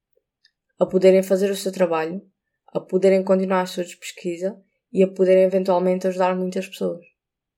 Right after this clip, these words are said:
E o eu poder desinfetar aquele edifício todos os dias, literalmente todos os dias, fazia com que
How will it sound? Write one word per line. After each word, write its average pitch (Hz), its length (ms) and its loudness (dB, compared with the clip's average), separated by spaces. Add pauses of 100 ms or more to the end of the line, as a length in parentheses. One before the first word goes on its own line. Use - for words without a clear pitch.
(1000)
E 175 500 -4
o 185 160 6
eu 214 120 8
poder 185 360 2
desinfetar 185 480 -2
aquele 175 260 0
edifício 170 600 -8 (120)
todos 196 260 2
os 175 140 -2
dias, 175 420 -10
literalmente 175 800 0
todos 156 160 -4
os 156 120 -10
dias, 165 280 -12 (1000)
fazia 190 560 2
com 196 240 -6
que 202 360 -4